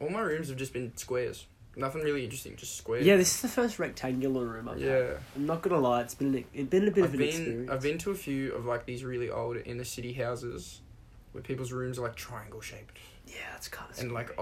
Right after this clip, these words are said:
Speaker 1: oblong. It's really,
Speaker 2: With,
Speaker 1: it's
Speaker 2: like, weird roofs. Yeah.
Speaker 1: Yeah, but they're cool rooms.
Speaker 2: I
Speaker 1: Like, they're
Speaker 2: like
Speaker 1: big
Speaker 2: those rooms.
Speaker 1: rooms. I
Speaker 2: I,
Speaker 1: like
Speaker 2: I,
Speaker 1: them.
Speaker 2: I wanna have a room like
Speaker 1: I want a
Speaker 2: that
Speaker 1: room
Speaker 2: one
Speaker 1: with a
Speaker 2: day.
Speaker 1: chandelier.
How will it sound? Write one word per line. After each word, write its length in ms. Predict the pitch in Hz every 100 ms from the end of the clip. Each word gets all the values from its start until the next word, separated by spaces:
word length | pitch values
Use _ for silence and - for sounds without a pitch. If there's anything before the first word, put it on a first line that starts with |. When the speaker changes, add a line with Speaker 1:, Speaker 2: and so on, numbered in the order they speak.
| 127
Speaker 1:
oblong. 380 | 131 120 123 -
It's 160 | - -
really, 80 | -
Speaker 2:
With, 100 | 135
Speaker 1:
it's 100 | 160
Speaker 2:
like, 80 | 156
weird 180 | 160 139
roofs. 400 | 127 147 170 - - - -
Yeah. 180 | 127 165
Speaker 1:
Yeah, 220 | 175 160
but 140 | 151 139
they're 120 | 165
cool 240 | 170 - 165
rooms. 540 | 143 147 127 - - -
Speaker 2:
I 40 |
Speaker 1:
Like, 80 | 170
they're 80 | 165
Speaker 2:
like 80 | 151
Speaker 1:
big 140 | 170
Speaker 2:
those 80 | 143
rooms. 220 | 147 151 113
Speaker 1:
rooms. 100 | 110
I 60 |
Speaker 2:
I, 40 | 135
Speaker 1:
like 240 | 131 135
Speaker 2:
I, 40 | -
Speaker 1:
them. 80 | 170
Speaker 2:
I 40 |
wanna 200 | 165 151
have 100 | 131
a 40 | 123
room 180 | 117 120
like 120 | -
Speaker 1:
I 40 |
want 120 | 151
a 20 | 190
Speaker 2:
that 40 |
Speaker 1:
room 120 | 208
Speaker 2:
one 100 | 214
Speaker 1:
with 20 | 180
a 40 |
Speaker 2:
day. 40 |
Speaker 1:
chandelier. 580 | - 143 139 123 123 110